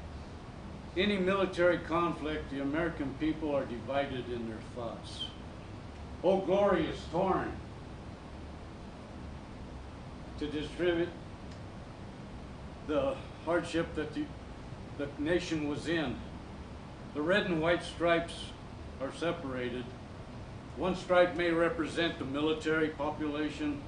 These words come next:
the other stripe the civilian population. What held our country together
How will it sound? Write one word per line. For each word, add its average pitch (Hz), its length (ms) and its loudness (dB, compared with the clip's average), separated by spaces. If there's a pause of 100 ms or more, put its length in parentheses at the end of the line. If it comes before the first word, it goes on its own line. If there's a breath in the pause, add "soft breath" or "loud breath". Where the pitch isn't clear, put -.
(120)
the 147 100 2
other 165 180 4
stripe 160 380 0
the 165 100 2
civilian 196 600 4
population. 127 840 -2 (2000)
What 214 240 8
held 185 400 4
our 165 160 6
country 170 420 2
together 156 640 4